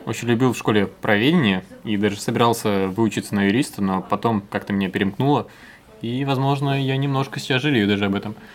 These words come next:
потому что мне кажется, что юридическое образование, оно позволяет тебе разбираться во многих вещах и как-то делать тебя серьёзнее, что ли, ответственнее.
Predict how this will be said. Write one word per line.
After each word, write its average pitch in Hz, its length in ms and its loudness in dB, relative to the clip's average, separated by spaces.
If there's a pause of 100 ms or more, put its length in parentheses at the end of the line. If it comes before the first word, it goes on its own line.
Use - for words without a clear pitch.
(160)
потому 113 220 -2
что 110 300 0
мне 107 160 -2
кажется, 113 280 0
что 104 320 -2 (520)
юридическое 117 480 0
образование, 113 500 4
оно 98 160 4
позволяет 107 480 2
тебе 101 320 0 (160)
разбираться 113 480 0
во 107 80 0
многих 104 400 -2
вещах 98 300 -6 (400)
и 98 180 -4
как-то 98 440 -8 (640)
делать 120 240 2
тебя 110 160 2
серьёзнее, 110 480 2
что 101 160 -4
ли, 95 120 2
ответственнее. 98 500 -6